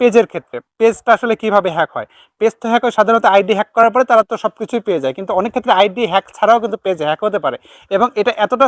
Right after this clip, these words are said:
সিম্পল একটা সিস্টেম, দেখা যাচ্ছে যে তারা আপনাকে একটা রিকোয়েস্ট পাঠালো অ্যাডমিন হওয়ার জন্য, ওকে, আপনাকে একটা রিকোয়েস্ট পাঠালো, আপনি যদি সেটা অ্যাকসেপ্ট করেন তাহলে তাকে আপনি অ্যাডমিনের অ্যাক্সেসটা দিয়ে দিলেন। তো এরকম নোটিশ যখন আসবে, সেই নোটিশগুলোতে কোনো চাপ দেবেন না। দেখবেন যে লেখা আসছে যে কোনো একটা নামে, যে সে চাচ্ছে যে এই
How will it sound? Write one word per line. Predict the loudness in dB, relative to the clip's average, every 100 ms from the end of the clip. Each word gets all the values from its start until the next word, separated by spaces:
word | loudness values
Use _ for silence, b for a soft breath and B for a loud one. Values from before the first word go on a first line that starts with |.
| 0
সিম্পল | -10 -4 -2
একটা | -2 -4
সিস্টেম, | -8 -6 0 0 -2 b b b
দেখা | 0 2
যাচ্ছে | 0 2 2 4
যে | 2
তারা | 4 4 0 _ _ -14
আপনাকে | -6 -4 -2
একটা | -2 0 0
রিকোয়েস্ট | 4 2 4 0
পাঠালো | 0 0 0
অ্যাডমিন | -2 -4 -4 0
হওয়ার | -2 -2
জন্য, | -2 -2
ওকে, | 0 -2 b b b -4
আপনাকে | 0 0
একটা | 0 0
রিকোয়েস্ট | 2 0 2
পাঠালো, | 0 2
আপনি | 0 -4
যদি | -10 -10
সেটা | -8
অ্যাকসেপ্ট | -8 -6 -4 -2
করেন | -2 0
তাহলে | 0 0
তাকে | 2 0
আপনি | 2
অ্যাডমিনের | 0 0 -2 -2
অ্যাক্সেসটা | -4 -6 -4 -2
দিয়ে | -2
দিলেন। | -2 -6 b b b
তো | 2
এরকম | 4 4 0
নোটিশ | 0 2
যখন | 2 2 2
আসবে, | 2 0 -6 -6
সেই | -2
নোটিশগুলোতে | -2 -2 -2 -2 -2
কোনো | -4 0
চাপ | 0 0
দেবেন | -8 -6
না। | -6 -6
দেখবেন | -4 0
যে | 2 2
লেখা | 4 2
আসছে | 2 -6
যে | -4
কোনো | -2 -2
একটা | 0 0
নামে, | 0 -2 b b b
যে | -6 0
সে | 0 2
চাচ্ছে | -2 -2 0 2
যে | 2 0
এই | -2